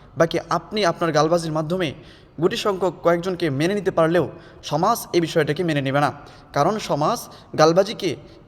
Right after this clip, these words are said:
সাপোর্ট করে না, সমাজ সাপোর্ট করে সহিহ হাদিসকে, হাদিস কোরআনকে এবং ইসলামিক বিজ্ঞ আলেমকে।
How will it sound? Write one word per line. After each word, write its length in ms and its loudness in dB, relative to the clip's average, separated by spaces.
সাপোর্ট 340 0
করে 200 2
না, 180 0
সমাজ 480 -2
সাপোর্ট 380 0
করে 280 0
সহিহ 380 0
হাদিসকে, 560 -2
হাদিস 340 -4
কোরআনকে 520 -2
এবং 320 0
ইসলামিক 500 -2
বিজ্ঞ 280 -2
আলেমকে। 580 -2